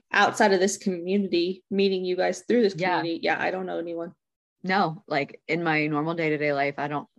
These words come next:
Speaker 2: think I really know anyone either. So
Speaker 1: Mm-mm. Um,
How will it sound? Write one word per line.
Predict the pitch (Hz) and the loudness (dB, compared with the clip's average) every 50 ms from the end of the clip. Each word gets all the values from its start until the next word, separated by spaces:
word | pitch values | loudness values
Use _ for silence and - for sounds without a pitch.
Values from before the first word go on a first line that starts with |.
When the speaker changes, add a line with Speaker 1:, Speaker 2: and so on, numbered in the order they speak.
| _ | _
Speaker 2:
think | - - 160 160 | -10 -8 -6 -4
I | - | -4
really | - - - - - | -4 -2 -2 -4 -4
know | - - - | -4 -4 -6
anyone | - - - - - | -4 -4 -6 -6 -6
either. | - - - - - - - - | -4 -4 -4 -4 -4 -6 -8 -6
So | - - - - 165 - | -4 -2 -2 -2 -4 -10
Speaker 1:
Mm-mm. | - 151 131 - 175 185 - _ _ _ - - - - - - - - - _ - - | -12 -14 -12 -12 -14 -14 -14 _ _ _ -20 -20 -20 -20 -20 -20 -20 -20 -20 _ -6 0
Um, | 180 196 202 190 190 185 175 - - | 2 4 4 4 4 2 0 -2 -4